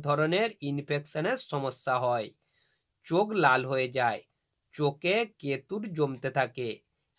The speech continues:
এবং চোখ দেখা যায় প্রচুর চুলকায় ও ব্যথা করে। এমন সমস্যা হলে আকন্দ গাছের শেকড়ের ছাল নিয়ে নিন।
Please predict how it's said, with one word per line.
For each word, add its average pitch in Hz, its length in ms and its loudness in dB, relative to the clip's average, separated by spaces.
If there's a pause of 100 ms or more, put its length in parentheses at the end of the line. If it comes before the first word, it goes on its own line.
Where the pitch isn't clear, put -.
এবং 139 360 4 (280)
চোখ 156 220 0 (140)
দেখা 139 300 2
যায় 165 260 2 (300)
প্রচুর 147 360 -2 (140)
চুলকায় 127 520 -2 (260)
ও 143 100 0 (180)
ব্যথা 131 340 0
করে। 123 340 -2 (680)
এমন 139 420 4 (140)
সমস্যা 135 600 -2
হলে 170 260 2 (500)
আকন্দ 147 640 4
গাছের 151 440 2 (120)
শেকড়ের 143 580 0 (140)
ছাল 147 280 2
নিয়ে 143 280 0
নিন। 123 280 -2